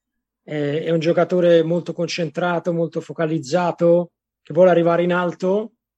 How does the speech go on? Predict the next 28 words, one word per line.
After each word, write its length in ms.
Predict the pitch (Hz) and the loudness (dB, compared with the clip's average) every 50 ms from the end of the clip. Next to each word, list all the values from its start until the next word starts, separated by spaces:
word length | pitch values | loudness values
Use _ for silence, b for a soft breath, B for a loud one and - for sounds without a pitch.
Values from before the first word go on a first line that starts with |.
| _ _ _ | _ _ _
che 100 | _ _ | _ _
vuole 200 | 139 151 180 180 | -4 -2 -2 0
diventare, 760 | 165 170 165 170 160 160 - 180 185 185 185 170 165 156 156 | 0 0 -2 -2 -4 -4 -4 -4 -2 -2 0 0 0 0 -2
ma 160 | 143 143 143 | -2 -6 -10
questo 320 | 143 _ 185 170 - 170 160 151 147 143 139 - _ _ _ _ _ _ | -12 _ -14 -12 -6 -4 -2 -2 -2 -4 -6 -10 _ _ _ _ _ _
lo 80 | _ 147 | _ -12
si 100 | - 175 | -8 -6
vedeva 200 | 165 156 170 175 | -2 -2 0 -2
già 160 | 156 135 170 | 0 -2 -2
a 60 | 165 | -4
Firenze, 540 | - - - 170 170 196 190 170 156 - 156 | -4 -6 -8 -6 -4 -4 -4 -4 -6 -8 -12
appena 240 | 139 - - 160 160 | -12 -8 -6 -4 -4
era 100 | 156 156 | -2 -4
uscito, 280 | 151 - - 202 160 156 | -4 -4 -4 -4 -4 -2
cioè 160 | 147 - 151 | -4 -4 -6
il 60 | 139 | -6
suo 120 | - - 143 | -6 -10 -10
obiettivo 260 | 147 147 147 175 165 | -10 -4 0 2 2
era 120 | 156 156 | 2 2
di 80 | 151 151 | 2 0
diventare 440 | 147 151 151 143 - - 160 156 156 | 0 0 -2 -2 -2 -2 0 0 0
uno 160 | 156 156 151 | 0 0 0
dei 160 | 143 151 147 | -2 -2 -4
giocatori 320 | 139 135 151 143 - 156 147 | -4 -4 -6 -6 -4 -4 -6
più 100 | 151 151 | -6 -8
importanti 520 | 143 _ 151 151 - - 165 156 139 - | -8 _ -10 -10 -8 -6 -6 -6 -6 -2
del 140 | - 170 170 | -2 -2 0
mondo, 540 | 165 160 160 156 156 165 180 180 170 170 _ | 2 2 2 4 4 4 4 2 2 -2 _